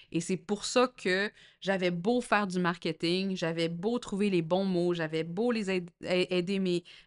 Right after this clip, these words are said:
mes clients à faire des pages web puis des choses comme ça, ça servait à rien de faire tout ça si on travaillait pas sur l'incarnation, sur l'identité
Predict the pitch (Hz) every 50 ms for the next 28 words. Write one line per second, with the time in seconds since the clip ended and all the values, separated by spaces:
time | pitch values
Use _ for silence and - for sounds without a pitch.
0 | _ 180 180 175 - - 190 190 185 180 170 - 190 185 175 165 160 156 - -
1 | - 180 175 180 180 185 170 170 160 160 156 160 160 165 165 165 165 - 156 156
2 | 156 156 - - 180 175 - - 160 156 156 - - 165 165 180 208 - - _
3 | _ _ _ _ _ _ _ _ _ _ _ _ - - - 185 - - - 240
4 | 214 220 202 226 247 254 226 202 - 185 170 202 214 220 208 185 170 165 - 175
5 | 170 - - - - 175 - - - 190 196 202 202 - - - _ _ - -
6 | - - - - 226 233 - - 196 185 170 - 196 180 175 170 160 160 160 160
7 | - - 196 196 190 - - 190 - 170 165 170 180 175 - 196 175 180 180 160
8 | 151 151 - - 180 175 - - 160 160 165 170 175 196 220 190 170 196 196 190
9 | 180 - - - 175 170 - - 190 196 196 190